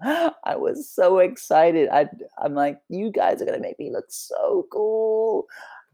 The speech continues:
Oh, man, like, just whipping out those knives and running and, like, you know, and, and, uh, man, it was, it was so, so cool. Um, yeah, I, I'm not gonna lie, I've watched that, <laughs> I've watched that cold open,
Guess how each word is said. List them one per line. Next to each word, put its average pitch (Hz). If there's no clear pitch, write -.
Oh, 170
man, 147
like, 123
just 156
whipping 156
out 165
those 139
knives 147
and 120
running 147
and, 120
like, 110
you 139
know, 127
and, 113
and, 113
uh, 104
man, 107
it 120
was, 110
it 120
was 107
so, -
so -
cool. -
Um, 104
yeah, 107
I, 101
I'm 127
not 139
gonna 131
lie, 110
I've 107
watched 113
that, -
<laughs> -
I've 135
watched 135
that 123
cold 117
open, 117